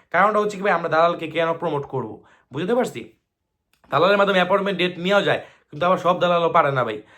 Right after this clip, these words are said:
So এই জন্য আপনাদের বলি, ধৈর্য ধরেন। যারা যারা নুলস্তার জন্য মেল করছেন বা অ্যাপয়েন্টমেন্ট ডেটের জন্য মেল করছেন, তাদের নুলস্তা এক্সপায়ার কখনো হবে না, সেখানে এই স্থগিত থাকবে, ফ্রিজ হয়ে থাকবে, এটা তারা অনেক আগে ক্লিয়ার করে দিছে। So এইসব নিয়ে প্যারা খাওয়ার কোনো দরকার নেই, একটু ধৈর্য ধরেন। ফেব্রুয়ারি মাসের এক তারিখ থেকে দুই তারিখ পর্যন্ত দেখবেন হিউজ পরিমাণে অ্যাপয়েন্টমেন্ট ডেট দেওয়া শুরু করবে।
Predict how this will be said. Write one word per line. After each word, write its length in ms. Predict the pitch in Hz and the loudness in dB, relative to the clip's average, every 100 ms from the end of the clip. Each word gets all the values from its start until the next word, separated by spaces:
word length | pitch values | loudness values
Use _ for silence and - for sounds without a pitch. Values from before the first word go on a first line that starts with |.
| - _ | -20 _
So 60 | 190 | -2
এই 100 | 196 | 2
জন্য 180 | 233 | 4
আপনাদের 320 | 214 196 196 156 | 2 2 -4 -4
বলি, 220 | 160 165 | -4 -4
ধৈর্য 280 | 139 143 190 | -4 -2 0
ধরেন। 220 | 165 175 | 0 0
যারা 140 | 147 | -2
যারা 120 | 151 156 | -2 -4
নুলস্তার 440 | 156 165 160 156 | -4 -6 -4 -4
জন্য 160 | 151 156 | -4 -6
মেল 200 | 170 165 | -6 -6
করছেন 320 | 156 147 147 | -8 -8 -4
বা 80 | 147 | -4
অ্যাপয়েন্টমেন্ট 360 | 151 170 165 | -2 -4 -6
ডেটের 140 | 151 151 | -6 -8
জন্য 120 | 160 | -6
মেল 140 | 165 | -6
করছেন, 140 | 165 143 | -6 -6
তাদের 180 | 143 151 | -6 -6
নুলস্তা 340 | 160 165 160 | -6 -6 -4
এক্সপায়ার 340 | 156 156 175 | -4 -4 -4
কখনো 280 | 156 156 185 | -2 -2 0
হবে 180 | 156 165 | 0 0
না, 180 | 160 147 - _ | -2 -4 -12 _
সেখানে 320 | - 156 175 | -8 -4 -2
এই 160 | 175 175 | -2 -2
স্থগিত 340 | - 185 180 | -4 -4 -4
থাকবে, 280 | 151 156 156 | -4 -4 -6
ফ্রিজ 260 | 160 185 180 | -6 -2 0
হয়ে 120 | 175 | 0
থাকবে, 180 | 156 151 | -2 -4
এটা 80 | |
তারা 160 | 165 175 | -2 -2
অনেক 240 | 156 196 | -2 -2
আগে 120 | 196 175 | -2 -4
ক্লিয়ার 320 | 175 196 196 | -4 -2 0
করে 180 | 170 139 | 0 -2
দিছে। 300 | 113 110 - - - - | -4 -12 -14 -20 -12 -4
So 40 | |
এইসব 200 | 180 202 | -2 -2
নিয়ে 160 | 185 185 | -2 0
প্যারা 200 | 185 190 | 0 2
খাওয়ার 160 | 190 | 2
কোনো 140 | 165 170 | 2 0
দরকার 240 | 156 147 | -2 -2
নেই, 140 | 185 185 | -4 -6
একটু 160 | 196 | -6
ধৈর্য 200 | 156 165 | -6 -2
ধরেন। 260 | 170 196 226 | 0 0 0
ফেব্রুয়ারি 280 | 151 147 175 | -4 -4 -6
মাসের 260 | 170 160 | -6 -8
এক 80 | 156 | -6
তারিখ 140 | 185 180 | -6 -6
থেকে 120 | 190 | -6
দুই 100 | 156 | -6
তারিখ 200 | 175 156 | -6 -8
পর্যন্ত 200 | 185 180 | -8 -6
দেখবেন 140 | 160 | -6
হিউজ 220 | 147 170 | -4 -6
পরিমাণে 240 | 190 180 170 | -6 -4 -2
অ্যাপয়েন্টমেন্ট 420 | 151 170 175 165 | -2 -2 -4 -6
ডেট 120 | 165 | -6
দেওয়া 140 | 156 190 | -6 -6
শুরু 200 | 214 214 | -4 0
করবে। 340 | 214 208 202 | 2 2 -2